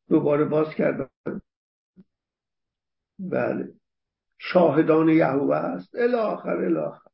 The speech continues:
شکی نیست که قسمت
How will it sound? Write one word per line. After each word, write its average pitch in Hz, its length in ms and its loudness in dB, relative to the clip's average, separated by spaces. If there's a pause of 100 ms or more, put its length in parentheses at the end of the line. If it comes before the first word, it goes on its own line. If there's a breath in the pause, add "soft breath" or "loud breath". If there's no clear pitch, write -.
(4000)
شکی - 560 -4
نیست - 300 0
که - 300 -8 (2500)
قسمت 190 560 0